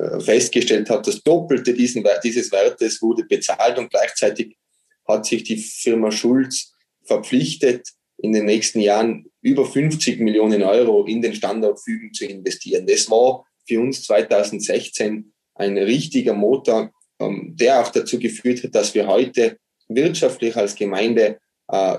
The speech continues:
deutlich besser dastehen als noch vor fünf Jahren. Ähm, das ist wirklich eine sehr, sehr gute Bilanz, die ganz, äh, stark auch auf dieses politische Feld zurückzuführen war. Das würde ich sagen,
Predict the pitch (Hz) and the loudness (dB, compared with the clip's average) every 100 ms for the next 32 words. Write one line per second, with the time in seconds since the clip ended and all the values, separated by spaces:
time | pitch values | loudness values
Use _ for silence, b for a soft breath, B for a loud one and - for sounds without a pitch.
0 | - 110 123 117 - 101 - 101 101 120 | 2 2 2 -2 2 0 2 2 2 0
1 | - 104 98 98 92 - 92 - 107 107 | -2 -2 -2 -4 -8 -6 -8 -4 -6 -2
2 | 92 92 - - _ - - - - - | 0 0 -4 -10 _ -4 -2 -2 -6 -2
3 | 110 117 110 123 123 - 101 101 98 - | 0 0 0 0 0 -2 0 2 2 0
4 | - - 107 113 104 110 117 - 110 98 | -6 -2 0 2 2 0 -2 -4 -2 -2
5 | 110 - 113 110 104 110 - _ _ _ | -2 -4 -4 -2 -2 -2 -10 _ _ _
6 | _ _ - 101 101 101 104 107 98 101 | _ _ -6 -4 0 0 0 0 0 0
7 | 87 - 107 104 - 101 104 104 - 98 | -4 -2 -2 -4 -4 -4 -2 -4 -4 0
8 | 92 92 - 95 - - - - 95 - | 0 -2 -2 -4 -4 -8 -4 -2 -2 -2
9 | - - B B B - 139 143 139 123 | -4 -6 B B B 0 2 4 2 4
10 | 117 123 120 | 4 2 0